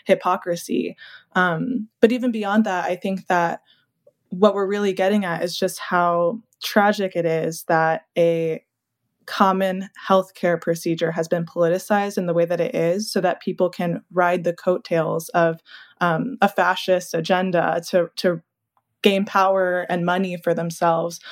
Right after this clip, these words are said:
um, while throwing people who are just trying to access basic healthcare under the bus. Um, and, um, of course, what I said before in terms of, you know, abortion is a part of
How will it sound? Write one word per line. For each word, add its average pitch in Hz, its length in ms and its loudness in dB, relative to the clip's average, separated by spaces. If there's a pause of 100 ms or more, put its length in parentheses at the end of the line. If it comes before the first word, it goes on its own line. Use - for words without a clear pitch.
(240)
um, 175 200 2
while 170 320 2
throwing 180 500 0
people 170 600 0 (300)
who 175 400 2
are 180 120 2
just 196 260 -2
trying 175 220 0
to - 40 -2
access 170 380 -2
basic 170 320 -4
healthcare 170 440 -2
under 165 220 -2
the 165 120 -10
bus. - 600 -4
Um, 170 260 -2 (100)
and, 170 360 -2 (420)
um, - 360 -2 (560)
of 196 160 2
course, 196 280 2
what 185 140 0
I 170 80 2
said 170 300 -2
before 196 420 0
in 185 120 -2
terms 170 280 -4
of, 165 180 -2 (120)
you 190 80 0
know, 175 160 0
abortion 180 520 -2
is 165 140 -6
a 175 80 2
part 170 320 -2
of 170 240 0